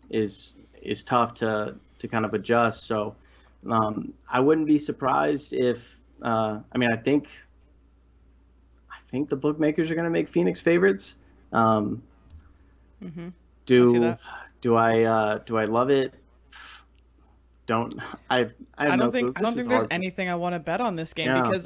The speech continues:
Speaker 2: I lean over 'cause I think that
Speaker 1: Same.
Speaker 2: Atlanta defense is going to make this number be a little bit lower, and maybe it might actually be bettable to bet an over. But I did that in their last game, and we saw how that played out for them. So I, I think this one's
Speaker 1: Oh.
Speaker 2: really a stay off, and this is very much a live, if you see a situation live.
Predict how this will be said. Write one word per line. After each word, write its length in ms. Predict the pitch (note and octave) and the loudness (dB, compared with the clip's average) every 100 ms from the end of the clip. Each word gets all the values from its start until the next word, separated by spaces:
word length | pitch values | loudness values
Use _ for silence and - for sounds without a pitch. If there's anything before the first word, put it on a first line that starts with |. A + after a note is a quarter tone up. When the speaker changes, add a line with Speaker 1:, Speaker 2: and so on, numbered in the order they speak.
| - | 2
Speaker 2:
I 100 | G3 | 2
lean 360 | G3 A3 C#4 - | 4 2 0 2
over 360 | E3+ F#3 A3+ A#3 | 2 2 0 0
'cause 140 | F3+ | 0
I 100 | E3+ | -2
think 220 | F#3+ F#3+ | -2 -2
that 120 | F3+ E3 | 2 2
Speaker 1:
Same. 100 | F#3 | 2
Speaker 2:
Atlanta 380 | - F3 E3+ | -2 -4 -4
defense 460 | E3 E3 D#3+ F3+ F3 | -4 -4 -4 -6 -6
is 100 | E3 | -8
going 260 | E3+ E3 E3 | -4 -4 -4
to 280 | E3+ D3+ - | -4 -4 -6
make 220 | E3 D#3+ | -8 -8
this 160 | D#3+ - | -8 -8
number 240 | D#3 D#3+ | -8 -6
be 140 | D#3+ D#3 | -4 -4
a 60 | |
little 180 | D#3 D#3 | -4 -4
bit 100 | D#3 | -4
lower, 420 | A2+ D3 D#3 G3 | -2 -2 0 -2
and 200 | G#3 D#3+ | -4 -4
maybe 220 | D#3+ E3 D#3+ | -4 -4 -4
it 60 | |
might 160 | D3+ C#3+ | -4 -2
actually 280 | D3 - E3 | -2 -4 -10
be 100 | D3 | -8
bettable 400 | C#3+ D3+ D3 D#3 | -6 -6 -8 -8
to 60 | D#3 | -6
bet 120 | D3+ | -6
an 120 | D3 | -6
over. 380 | D3 D#3 G#3 A#3+ - - - | -6 -4 -4 -6 -12 -14 -2
But 120 | F#3 | 2
I 60 | F#3 | 2
did 180 | G3 | 2
that 180 | F#3+ F#3+ | 4 4
in 80 | F3+ | 4
their 140 | E3+ | 0
last 320 | D#3+ E3+ F#3 - | 2 2 0 -4
game, 400 | D3+ D3 D#3+ - | -4 -4 -8 -10
and 380 | D#3 D3+ D3 D3 | -8 -6 -8 -10
we 60 | E3 | -10
saw 200 | - D#3+ | -4 -4
how 100 | D#3 | -2
that 160 | D#3+ - | -4 -4
played 180 | E3 | -4
out 160 | D#3 C3 | -4 -6
for 80 | D#3+ | -10
them. 240 | D3+ D3+ | -10 -10
So 420 | - F3 D#3+ D3+ - - - - - | -6 -4 -2 -4 -8 -20 -20 -14 -6
I, 100 | - E3 | -2 -2
I 60 | |
think 200 | - G3 | 0 -2
this 200 | F#3+ - | -4 -4
one's 260 | F3+ E3 - | -8 -8 -8
Speaker 1:
Oh. 40 | |
Speaker 2:
really 240 | F3 F3 D#3+ | -4 -2 -2
a 60 | |
stay 240 | D#3+ F3 D#3+ | -2 -2 0
off, 220 | D#3+ D#3+ | 0 0
and 120 | F3+ | -2
this 140 | G#3+ A3 | -2 -2
is 100 | G3+ | 2
very 180 | G3 | 4
much 140 | F3+ F3 | 4 0
a 80 | D#3+ | 0
live, 400 | D3 D3 D3+ D3+ | 0 0 -2 -4
if 220 | D#3 D3 | -6 -6
you 80 | D#3+ | -8
see 180 | - D3+ | -6 -6
a 60 | |
situation 500 | D3+ - C3+ - A2 | -6 -8 -8 -8 -10
live. 440 | G2+ - G3 - | -12 -12 -14 -18